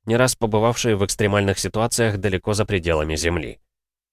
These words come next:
Тридцать первого января на космодроме состоялась встреча экипажа фрегата с группой исследователей и безопасников, которой руководил профессор Игорь Ильич Шустов.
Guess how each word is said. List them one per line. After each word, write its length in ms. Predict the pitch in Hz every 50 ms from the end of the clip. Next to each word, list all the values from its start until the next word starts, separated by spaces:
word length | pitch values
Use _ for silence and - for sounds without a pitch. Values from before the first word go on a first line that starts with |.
| _ _ _ _ _ -
Тридцать 440 | - 127 127 123 - 139 127 -
первого 380 | - 135 131 127 123 123 120 120
января 500 | 113 110 113 110 104 110 110 120 135 139
на 120 | 143 131
космодроме 560 | 123 123 113 - 120 110 104 113 127 139 143 123
состоялась 600 | - 123 - - 120 113 113 113 113 110 104 -
встреча 520 | - - - - 117 113 - - 110 104
экипажа 420 | 101 - 101 - 113 107 95 98
фрегата 500 | 90 - 95 95 95 113 120 - 113 101
с 60 | 87 85
группой 360 | 92 104 101 - 107 98 92
исследователей 800 | 87 - - - 104 113 113 110 113 113 107 120 107 113 110 110
и 160 | - - 110
безопасников, 800 | 92 98 90 92 90 - - 110 120 - - 127 131 - 127 - - - _ _ _ _ -
которой 360 | - 113 - 147 151 156 151
руководил 480 | 139 131 - 120 113 110 107 139 139 127
профессор 560 | - 113 101 - 127 127 - - 135 - - -
Игорь 300 | 120 117 113 120 113 110
Ильич 300 | 107 104 104 101 - -
Шустов. 580 | - - - 120 98 - - - 87 - -